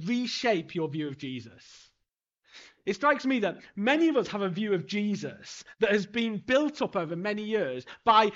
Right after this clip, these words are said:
a whole host of factors, some of which have no relation to the Jesus we actually read about in his biographies. They're built around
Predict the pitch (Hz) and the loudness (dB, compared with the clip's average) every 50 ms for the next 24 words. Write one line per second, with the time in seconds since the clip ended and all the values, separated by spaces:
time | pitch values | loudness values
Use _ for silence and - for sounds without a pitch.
0 | - - - _ _ - - - 202 196 - 277 269 254 226 - - 285 349 330 | -6 -16 -20 _ _ -10 -2 -2 -2 4 6 6 6 6 4 4 4 6 6 6
1 | - - - 190 - - 151 123 117 - 151 139 139 - - 311 349 330 233 180 | 4 2 -4 -6 -4 -6 -8 -8 -8 -8 -8 -8 -6 -4 -2 0 0 0 -2 -2
2 | 147 139 135 - - - - - - - 226 233 196 170 - - - _ _ - | -6 -6 -8 -10 -14 -18 -20 -16 -6 -2 0 0 0 -2 -8 -16 -20 _ _ -6
3 | 175 196 214 233 262 269 269 269 277 277 269 262 233 190 202 240 247 254 262 254 | -4 -4 0 4 6 8 8 8 8 6 2 0 -2 2 2 4 4 4 2 2
4 | - - 185 131 143 143 - 180 165 156 190 202 196 190 190 175 165 175 175 160 | -2 -4 -6 -6 -6 -6 -6 -6 -6 -4 -4 -6 -4 -4 -6 -6 -2 -2 -2 -2
5 | 151 - - 170 151 160 160 147 151 147 143 135 135 117 135 135 131 123 135 127 | -2 -6 -10 -8 -6 -4 -4 -4 -6 -4 -4 -4 -4 -6 -8 -10 -10 -10 -10 -12
6 | 120 120 113 113 110 _ 123 110 - _ _ _ - - - _ _ _ _ _ | -12 -12 -14 -18 -20 _ -20 -20 -20 _ _ _ -20 -20 -20 _ _ _ _ _
7 | _ - 202 165 - - 277 311 339 285 - 202 202 196 151 135 131 135 131 139 | _ 2 2 2 2 2 2 2 2 2 0 -4 -4 -4 -4 -4 -4 -6 -6 -6
8 | 151 185 175 | -8 -8 -8